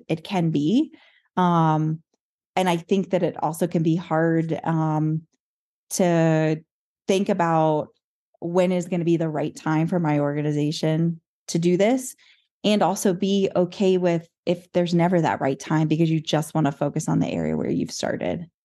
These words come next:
this amazing thing. And to have that discipline, um, and discipline with your team to figure out when is that right time, um, have open conversations about it and see where it takes you, with no promises that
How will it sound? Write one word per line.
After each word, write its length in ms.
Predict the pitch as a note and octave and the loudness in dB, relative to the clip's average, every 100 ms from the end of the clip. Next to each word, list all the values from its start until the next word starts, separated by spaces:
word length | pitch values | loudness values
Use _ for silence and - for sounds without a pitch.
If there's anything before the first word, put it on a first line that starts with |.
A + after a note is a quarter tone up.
| _ | _
this 160 | E3+ E3 | -4 0
amazing 460 | D3 G2 F2 - | 0 0 -2 -4
thing. 480 | E3 - - D#3 E3 - | -4 -4 -2 -4 -2 0
And 420 | E3+ E3 E3 D#3+ - _ _ _ | 4 4 2 0 -10 _ _ _
to 100 | G3 | -6
have 280 | - F#3+ G3 | -2 -2 0
that 220 | F3 - | -2 0
discipline, 720 | F3 E3+ E3+ - D#3 D#3+ E3+ - | -2 -2 -4 -2 0 2 0 0
um, 260 | E3 D#3 | 0 0
and 140 | - E3+ | 0 0
discipline 400 | E3 E3+ F3 D#3+ | 0 -2 -2 0
with 140 | D#3 | 0
your 100 | D3+ | -2
team 480 | D#3+ - D#3+ D#3+ D#3+ | -4 -2 2 2 0
to 100 | D#3+ | -2
figure 320 | E3 D#3 D3+ | -2 0 2
out 440 | D3+ D3 D3 - - | 2 2 0 -2 -2
when 240 | E3+ E3+ | 0 2
is 140 | E3 E3 | 2 2
that 220 | D#3+ - | 0 0
right 220 | D#3+ D#3 | -2 -2
time, 540 | - D#3+ D#3+ D#3 D#3 E3 - _ _ | -2 0 2 2 0 -2 -10 _ _
um, 440 | - E3+ D#3+ D#3+ D#3+ - | -2 0 2 2 0 -4
have 260 | - G#3 - | -4 -2 0
open 300 | G#3 A3 A3 | 0 0 0
conversations 720 | A3 G#3+ G#3 - F#3 - D#3+ | 0 0 0 0 0 0 0
about 280 | D3+ F#2 F2 | 0 -2 0
it 160 | - | -2
and 200 | - E3+ | 0 -2
see 180 | E3 E3+ | 0 0
where 140 | D#3+ D3+ | 2 0
it 120 | - | -2
takes 300 | - D#3+ - | -4 -4 -4
you, 280 | - D#3+ E3+ | -2 -2 0
with 160 | G3 | 2
no 180 | F#3+ F3+ | 2 2
promises 800 | F3 D#3+ D#3 F3 E3+ - - F3 | 0 -4 -2 -4 -4 -4 -4 -4
that 340 | - D#3+ D#3 | -2 0 0